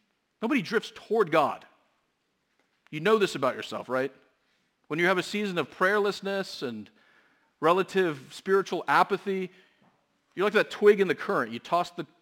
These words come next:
twig into the current and it, in the stream, and it just goes downstream. You drift away. It takes striving to swim against the current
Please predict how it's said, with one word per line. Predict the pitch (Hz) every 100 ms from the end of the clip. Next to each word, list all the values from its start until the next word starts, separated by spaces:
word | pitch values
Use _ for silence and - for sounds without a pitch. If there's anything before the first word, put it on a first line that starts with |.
| _ _
twig | - 196 170
into | 156 151
the | 135
current | - 196 180 143
and | 135
it, | 139 123
in | 135
the | 139
stream, | - 175 165 160
and | 135
it |
just | 131 123
goes | 131
downstream. | 120 123 113 - 127 104 76 _ _ _ _ _ -
You | 127
drift | 127 147 147 -
away. | 120 131 120 90 - _ _ _ -
It | -
takes | 202 -
striving | - - - 165 208 233 190 160 139 - -
to | 170
swim | - 220 196
against | 139 175 220 -
the | 180
current | - 139 127